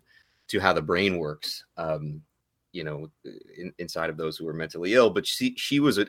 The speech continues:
a incredibly, incredibly creative person. She was a painter, writer,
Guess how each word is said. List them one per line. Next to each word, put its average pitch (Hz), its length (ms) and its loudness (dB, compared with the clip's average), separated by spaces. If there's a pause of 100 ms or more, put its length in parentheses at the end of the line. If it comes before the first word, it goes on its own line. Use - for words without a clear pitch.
a 101 80 2
incredibly, 107 640 2 (260)
incredibly 113 500 4
creative 90 380 2
person. 104 300 2
She 87 100 -8
was 78 80 -6
a 76 40 -6
painter, 98 580 0
writer, 90 500 2